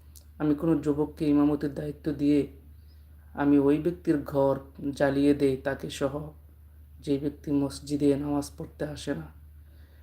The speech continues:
যদি তার স্ত্রী না থাকতো, যদি তার সন্তান না থাকতো, তাহলে আমি নবী তাকে সহ তার ঘর আমি জ্বালিয়ে দিতাম।" সুতরাং মসজিদে আসা আমাদের জন্য অত্যন্ত জরুরি।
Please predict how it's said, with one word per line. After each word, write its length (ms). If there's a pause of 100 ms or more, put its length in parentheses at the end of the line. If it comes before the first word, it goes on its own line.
(300)
যদি 220
তার 220
স্ত্রী 280
না 140
থাকতো, 680
যদি 200
তার 140
সন্তান 440
না 160
থাকতো, 340
তাহলে 380
আমি 180
নবী 280 (1080)
তাকে 320
সহ 320
তার 200 (180)
ঘর 300
আমি 220
জ্বালিয়ে 440
দিতাম।" 300 (760)
সুতরাং 480 (1000)
মসজিদে 520
আসা 520 (220)
আমাদের 380
জন্য 280
অত্যন্ত 420
জরুরি। 520